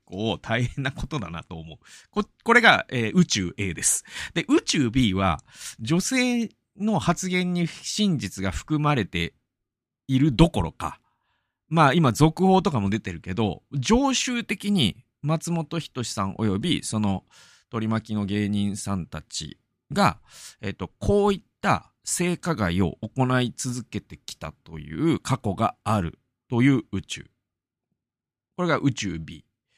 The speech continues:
で、えっと、この宇宙Aと宇宙Bでは、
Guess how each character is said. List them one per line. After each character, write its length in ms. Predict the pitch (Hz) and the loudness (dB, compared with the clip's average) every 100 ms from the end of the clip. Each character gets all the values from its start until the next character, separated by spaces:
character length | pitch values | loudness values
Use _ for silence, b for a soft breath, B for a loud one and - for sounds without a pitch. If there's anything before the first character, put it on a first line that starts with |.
| _ _ _ _ _ | _ _ _ _ _
で、 280 | 175 170 - _ | -4 -4 -6 _
え 60 | 127 | -8
っ 40 | |
と、 200 | 113 113 - _ | -6 -8 -10 _
こ 80 | 202 | -2
の 140 | 220 233 | -2 -2
宇 100 | 269 | -4
宙 300 | - 196 156 | -2 0 2
A 160 | 170 | 0
と 180 | - 120 | 0 2
宇 100 | 156 | 2
宙 260 | 143 131 113 | 2 2 2
B 220 | 101 120 | 4 2
で 100 | 85 | 2
は、 280 | 92 90 71 | 0 0 -2